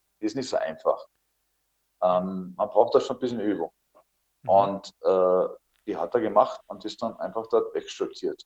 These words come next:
Speaker 1: Und dann sind wir geflüchtet. Und dann sagte eben der Mario zu mir, „Sprich nicht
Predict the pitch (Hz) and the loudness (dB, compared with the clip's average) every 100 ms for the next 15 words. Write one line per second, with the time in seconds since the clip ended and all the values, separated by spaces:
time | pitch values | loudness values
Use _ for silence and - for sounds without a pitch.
0 | - 92 - 87 - 110 104 - - - | -20 -12 -8 -8 -8 -10 -10 -10 -14 -14
1 | - - _ _ _ _ _ 92 95 98 | -16 -16 _ _ _ _ _ -6 -4 0
2 | - 90 - 98 98 90 87 98 98 98 | 4 2 4 0 0 2 4 4 2 -6
3 | 101 101 - - 95 98 | -4 -4 -8 -12 -10 -12